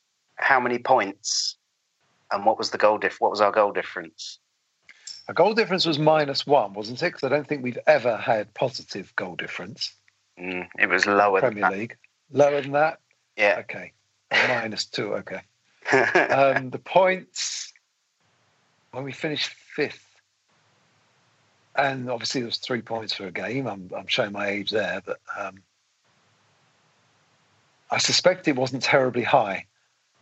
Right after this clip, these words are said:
Speaker 2: Did we, we, we had a really good run in, did we? And we sort of scraped.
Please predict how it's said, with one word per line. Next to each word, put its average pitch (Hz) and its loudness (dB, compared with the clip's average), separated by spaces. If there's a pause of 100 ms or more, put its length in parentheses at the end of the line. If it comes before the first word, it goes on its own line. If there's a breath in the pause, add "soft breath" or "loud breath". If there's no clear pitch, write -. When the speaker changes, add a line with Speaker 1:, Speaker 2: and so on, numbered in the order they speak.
(140)
Speaker 2:
Did 131 -2
we, 156 4
we, 147 0
we 135 2
had 135 6
a 131 2
really 131 4
good 131 2 (680)
run 123 4
in, 90 -4
did 90 -8
we? 110 2
And 107 -4
we 98 -4
sort - -2
of - -2
scraped. - -2